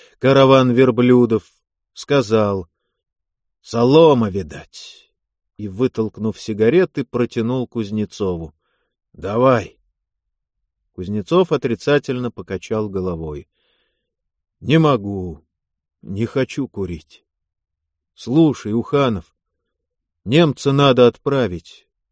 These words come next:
в дивизию. Кого с ним пошлем?" Уханов, изгибаясь в три погибели под бруствером, загородил полой расстегнутого ватника зажигалку и, прикурив, сощурился на противоположный берег.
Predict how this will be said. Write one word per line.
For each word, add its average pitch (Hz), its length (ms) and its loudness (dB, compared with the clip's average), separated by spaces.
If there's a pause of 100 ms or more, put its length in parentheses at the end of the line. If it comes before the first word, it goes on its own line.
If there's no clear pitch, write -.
(100)
в 85 140 -18
дивизию. 101 720 2 (640)
Кого 135 320 2
с - 120 -6
ним 113 200 -6
пошлем?" 95 600 -10 (880)
Уханов, 156 540 0
изгибаясь 135 600 2
в - 80 -20
три 135 200 -2
погибели 135 600 0
под 123 260 0
бруствером, 131 760 0 (460)
загородил 139 640 4
полой 139 520 2
расстегнутого 127 880 0
ватника 123 580 -2
зажигалку 110 840 0 (360)
и, 101 120 -6
прикурив, 107 720 0 (240)
сощурился 165 840 2
на 131 160 -2
противоположный 120 920 -2
берег. 98 540 -4